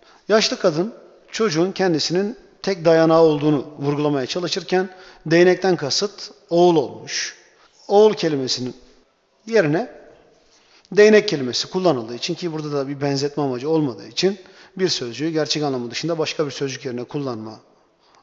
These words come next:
olacak. O nedenle cevabımız ad aktarmasının tanımı olan C seçeneğidir. Teşhis, kişileştirme aslında teşbihe yakın bir, e, söz sanatıdır. Yine teşbihle ilgilidir diyebiliriz.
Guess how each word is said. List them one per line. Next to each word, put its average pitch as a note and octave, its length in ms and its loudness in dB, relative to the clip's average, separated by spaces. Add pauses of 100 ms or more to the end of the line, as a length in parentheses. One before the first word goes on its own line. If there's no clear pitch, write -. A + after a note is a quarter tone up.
(140)
olacak. F3 480 0
O F3 120 -2
nedenle B2 300 -4
cevabımız C3+ 680 -4 (460)
ad D3 120 -2
aktarmasının A#2 600 -8
tanımı C#3 360 -4
olan D3+ 280 -10 (240)
C C#3 220 -6
seçeneğidir. C3 1300 -10 (1040)
Teşhis, B3 440 2
kişileştirme G3+ 800 0 (640)
aslında A#3+ 600 -4
teşbihe A#3+ 380 0
yakın G#3+ 380 4
bir, D3+ 300 -4
e, C#3 100 -8
söz C#3 240 -4
sanatıdır. C3+ 640 -8 (760)
Yine F3 140 0
teşbihle E3+ 540 -4
ilgilidir D#3 580 -4 (460)
diyebiliriz. D3 640 -4